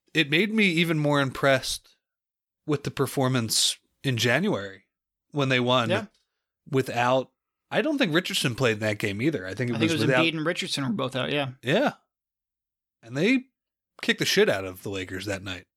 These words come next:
Speaker 1: So, you know, I, I, I don't think there's too much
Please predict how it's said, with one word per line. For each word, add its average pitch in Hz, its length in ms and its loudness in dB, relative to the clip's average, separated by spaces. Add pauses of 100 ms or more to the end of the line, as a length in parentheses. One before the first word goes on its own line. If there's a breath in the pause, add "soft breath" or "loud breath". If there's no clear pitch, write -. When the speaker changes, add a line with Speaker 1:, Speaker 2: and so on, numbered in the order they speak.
(800)
Speaker 1:
So, 127 720 2
you 233 160 2
know, 185 280 0
I, 185 80 0 (340)
I, 160 80 -2
I 175 40 2
don't 196 340 0 (200)
think 135 460 -2 (1000)
there's 123 360 0
too 123 300 -2
much 107 520 -2